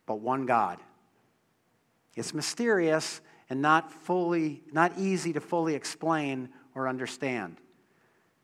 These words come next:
And at the be-, beginning of time, God created everything, the sun, the planets, the stars, the earth, and everything on it. He created us, and he gave us the earth to care for it and to care for each other.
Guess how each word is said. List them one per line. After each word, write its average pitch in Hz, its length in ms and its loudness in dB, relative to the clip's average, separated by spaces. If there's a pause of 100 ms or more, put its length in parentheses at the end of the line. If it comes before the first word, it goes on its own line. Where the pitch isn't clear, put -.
(200)
And 135 80 -2
at 151 80 -2
the 156 60 -2
be-, 226 400 2
beginning 202 440 0
of 185 120 -6
time, 185 320 0
God 175 280 4
created 170 540 0
everything, 123 600 -4 (100)
the 123 100 -6
sun, 135 560 0
the 95 100 -10
planets, 156 520 0
the 135 100 -12
stars, 135 800 -4
the 165 160 -4
earth, 185 300 2 (440)
and 135 160 -2
everything 156 380 2
on 131 200 0
it. - 240 -14 (380)
He 139 100 -6
created 160 480 0
us, 156 460 2 (720)
and 151 120 2
he 180 120 2
gave 160 440 2
us 151 240 0
the 131 180 -4
earth 127 260 -6
to 139 80 -14
care 165 360 0
for 107 220 -8
it - 220 -16 (420)
and 117 120 -10
to 117 60 -16
care 131 240 -4
for 123 180 -10
each - 200 -10
other. 104 320 -6